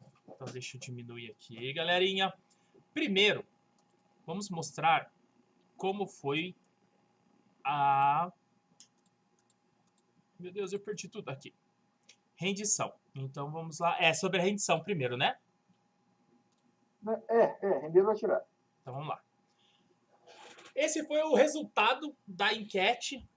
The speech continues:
Speaker 1: no Instagram. Oitenta e um por cento rende,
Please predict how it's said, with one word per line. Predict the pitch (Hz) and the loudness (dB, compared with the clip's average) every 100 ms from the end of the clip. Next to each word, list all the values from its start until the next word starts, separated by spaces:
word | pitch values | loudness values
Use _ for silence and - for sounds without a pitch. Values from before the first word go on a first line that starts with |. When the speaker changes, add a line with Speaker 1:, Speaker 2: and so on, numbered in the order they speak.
| _ | _
Speaker 1:
no | 165 170 185 | -6 0 2
Instagram. | 208 - 247 185 139 - - _ _ _ | 2 4 4 6 2 0 -8 _ _ _
Oitenta | 160 160 - 247 285 | -6 0 4 4 4
e | 269 | -2
um | 262 | -4
por | - 214 | -4 -2
cento | - 151 147 160 | 0 0 -2 -2
rende, | 147 175 214 247 233 | 4 6 6 2 -10